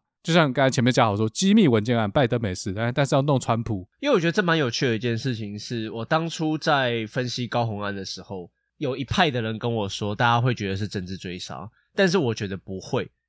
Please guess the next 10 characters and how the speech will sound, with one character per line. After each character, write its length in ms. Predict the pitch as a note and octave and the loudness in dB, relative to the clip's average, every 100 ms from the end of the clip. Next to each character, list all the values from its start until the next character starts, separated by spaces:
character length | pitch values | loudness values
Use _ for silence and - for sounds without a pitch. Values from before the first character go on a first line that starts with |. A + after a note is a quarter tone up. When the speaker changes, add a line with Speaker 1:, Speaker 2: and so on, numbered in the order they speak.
| - | -10
Speaker 2:
因 140 | G3 | -2
为 100 | A#3 | 0
其 220 | G#3 C#3 | 0 -2
实 460 | B2 - A2+ A2 A#2 | -6 -6 -8 -8 -12
在 540 | - - C#3+ C3 A#2 A2 G#2+ G#2 _ _ - | -6 0 2 2 -2 -4 -8 -12 _ _ -14
推 280 | - D#3+ D3+ | -2 0 2
论 260 | D#3+ C3+ | 0 0
的 140 | A2 G#2 | -2 -6
时 240 | - G2 | -8 -12
候， 340 | F#2 A2 G2+ | -6 -4 -6